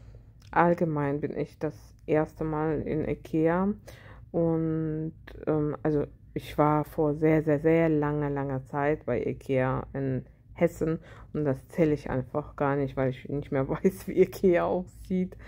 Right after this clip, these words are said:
Ähm, ja, deshalb nenne ich das mal das erste Mal und, ähm,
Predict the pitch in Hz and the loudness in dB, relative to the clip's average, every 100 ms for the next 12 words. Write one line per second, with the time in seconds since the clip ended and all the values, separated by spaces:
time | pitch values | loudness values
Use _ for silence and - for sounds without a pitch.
0 | - - - - - - 175 175 180 180 | -18 -16 -16 -16 -6 2 4 6 4 2
1 | 185 - - - 196 170 190 185 190 180 | -2 -8 -20 -6 -2 0 0 -2 -2 0
2 | 180 - 180 175 175 175 - 170 170 160 | -2 -4 -2 0 0 -2 -6 -6 -6 -6
3 | 160 - - 165 151 - 165 180 226 233 | -6 -10 -4 -2 -2 -4 -4 0 2 4
4 | 233 233 226 - 170 160 160 160 - 160 | 6 6 6 2 -4 -6 -6 -10 -8 -4
5 | 160 156 160 165 | -4 -4 -6 -8